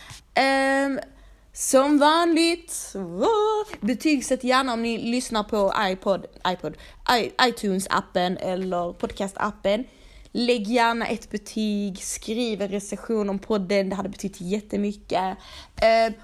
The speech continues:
fortsätt dela när ni lyssnar på podden, jag uppskattar det jätte-, jätte-, jättemycket. Ehm, Sprid vidare podden. Så hade jag blivit väldigt glad. Ehm, ja.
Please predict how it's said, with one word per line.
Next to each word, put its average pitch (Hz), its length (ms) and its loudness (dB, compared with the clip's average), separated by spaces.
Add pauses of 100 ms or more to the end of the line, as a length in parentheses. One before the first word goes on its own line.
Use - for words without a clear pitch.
fortsätt 254 440 0
dela 240 320 2
när 220 180 0
ni 220 120 0
lyssnar 220 300 -2
på 214 100 -4
podden, 202 520 0
jag 190 100 -2
uppskattar 214 420 -6
det 196 80 -2
jätte-, 202 340 -4
jätte-, 202 220 -4
jättemycket. 196 680 -2 (460)
Ehm, 196 760 -2 (580)
Sprid 262 460 0
vidare 285 400 2
podden. 214 460 -2 (1300)
Så - 160 -4
hade 247 160 0
jag 226 80 0
blivit 214 180 -4
väldigt 233 200 0
glad. - 320 -4 (800)
Ehm, 262 580 -2
ja. 466 100 0